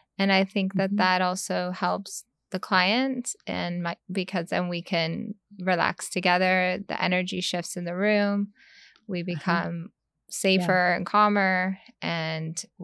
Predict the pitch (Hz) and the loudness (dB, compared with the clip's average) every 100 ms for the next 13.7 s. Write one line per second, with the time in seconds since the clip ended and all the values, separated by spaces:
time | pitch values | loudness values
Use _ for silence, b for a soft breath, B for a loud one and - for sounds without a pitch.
0 | _ 165 165 160 160 175 165 156 165 165 | _ -4 -2 -2 -4 -4 -2 -2 -2 -4
1 | - - 165 156 170 165 165 - - - | -10 -12 -8 -8 -8 -8 -6 -6 -8 -8
2 | 254 - 190 190 - _ _ 185 170 - | -10 -6 -6 -6 -10 _ _ -8 -8 -10
3 | _ _ _ 254 240 262 208 170 180 180 | _ _ _ -2 6 6 8 6 4 4
4 | 175 180 165 - 180 170 175 170 170 151 | 0 -2 -6 0 2 4 2 2 0 2
5 | 165 160 160 180 165 165 156 160 - 160 | 2 2 0 2 4 2 2 -2 0 0
6 | 156 147 B B B B - 151 175 156 | 0 -4 B B B B -8 0 2 2
7 | 151 170 165 165 156 151 156 156 160 151 | 2 2 2 2 4 4 4 4 2 2
8 | 151 - 151 156 - _ B B B 196 | -2 2 2 0 -8 _ B B B 0
9 | 190 - 220 202 202 190 180 175 170 180 | 0 2 2 2 2 2 2 0 2 0
10 | 165 214 196 190 185 180 - - 185 170 | 2 4 4 4 2 2 -2 4 6 6
11 | B B B 185 185 185 180 170 165 160 | B B B 8 10 10 6 4 2 2
12 | 165 160 160 165 156 147 185 - - _ | 4 4 4 4 4 4 -4 -6 -10 _
13 | _ _ - - 190 190 165 | _ _ -6 0 2 2 -2